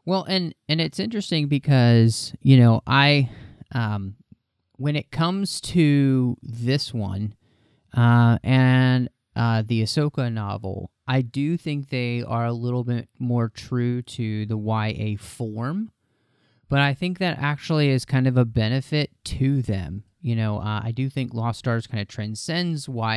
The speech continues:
A. This one and Ahsoka are kind of more true to the form, but there's nothing absolutely, there's nothing wrong with that whatsoever. And the reason is, is because of who they're writing about. You know,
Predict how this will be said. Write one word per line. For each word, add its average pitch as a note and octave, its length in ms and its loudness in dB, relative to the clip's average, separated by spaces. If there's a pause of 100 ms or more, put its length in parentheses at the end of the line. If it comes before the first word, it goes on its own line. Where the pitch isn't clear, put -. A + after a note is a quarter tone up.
(120)
A. A2 380 -4 (460)
This D#3 280 -4
one C3+ 440 -2
and A#2 380 -2
Ahsoka A#2 520 -2
are A2 100 -2
kind A#2 200 -2
of A2 120 -6
more A2+ 240 -2
true A#2+ 300 -6
to A2 100 -4
the G#2 80 -4
form, E3+ 460 0
but A#2+ 180 -4
there's C3 220 0
nothing C#3+ 420 0
absolutely, A#2+ 540 -4 (320)
there's C3 180 0
nothing F3 220 0
wrong C3+ 160 -2
with C3+ 100 -4
that B2 180 -6
whatsoever. A#2+ 580 -4
And A#2+ 200 -4
the A#2 80 -4
reason E3 340 -2
is, B2 160 -4
is A#2+ 140 -8
because A#2+ 400 -2 (760)
of C#3+ 180 -6
who F3+ 200 0
they're C#3 160 -2
writing A#2 460 -4
about. E2+ 340 -14 (560)
You D3+ 200 0
know, A#2+ 260 -4